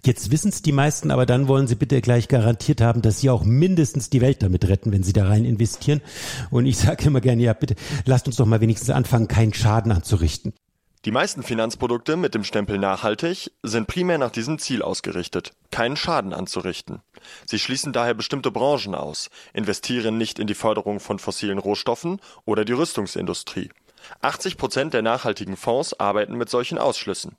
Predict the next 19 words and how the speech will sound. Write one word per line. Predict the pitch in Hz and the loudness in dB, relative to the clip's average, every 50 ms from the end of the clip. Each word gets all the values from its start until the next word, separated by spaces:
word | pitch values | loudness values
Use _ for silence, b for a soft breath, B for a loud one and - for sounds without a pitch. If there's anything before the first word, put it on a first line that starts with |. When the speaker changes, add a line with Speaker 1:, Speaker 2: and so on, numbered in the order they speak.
| _ _ B B B B B B B B - | _ _ B B B B B B B B -2
Speaker 2:
Dass | 120 127 - | -2 -2 -2
besonders | - 180 175 170 185 190 185 190 180 | -2 -4 -2 -2 0 0 0 -2 -2
umweltschädliche | - 185 185 190 185 180 - 190 180 - - 180 - - | -2 -2 0 -2 -2 -2 -2 -4 -4 -4 -6 -6 -4 -4
Unternehmen | - 175 165 175 170 175 175 175 | -4 -2 -2 -2 -2 0 0 0
ausgeschlossen | 123 143 170 - - 175 - - 170 170 - - 170 | 0 -2 -2 -4 -6 -6 -4 -2 -2 -2 -4 -6 -6
sind, | 151 175 175 180 175 B B B B B _ | -4 -4 -4 -4 -6 B B B B B _
können | - 113 110 104 | -4 -2 -2 0
Anleger | - 107 107 107 101 104 117 160 196 - | 0 -2 -2 -2 -2 -2 0 -2 -2 -4
beispielsweise | - - - 113 123 - - 196 180 - - 120 117 120 123 151 - - | -4 -2 0 0 0 -2 -4 -8 -8 -4 -2 0 0 0 0 -2 -2 -2
am | - 123 - | -2 -2 -2
F-N-G-Siegel | - 117 - 131 139 127 110 120 127 135 110 107 107 98 90 104 95 | -2 -2 -2 -4 -4 -4 -2 -2 -2 -2 -2 -4 -4 -4 -2 -2 0
erkennen, | 98 107 - - 139 107 90 76 - B B B B B B B B B - | -2 -2 -2 -2 -4 -4 -4 -6 -10 B B B B B B B B B -6
das | - 98 - | -6 -6 -4
vom | - 104 98 | -4 -6 -4
Forum | - - 160 170 185 190 180 | -2 -2 -2 0 0 0 0
Nachhaltige | 147 123 123 127 - 123 104 - - 92 98 90 | 0 0 0 0 -2 -4 -6 -6 -6 -8 -4 -2
Geldanlage | 113 113 113 123 120 120 117 113 123 147 | -2 0 0 0 0 0 0 0 -2 -2
vergeben | - - 180 156 - - - 190 170 | -2 -4 -4 -2 -2 -2 -4 -4 -4
wird. | - - - - - | -4 -4 -6 -6 -10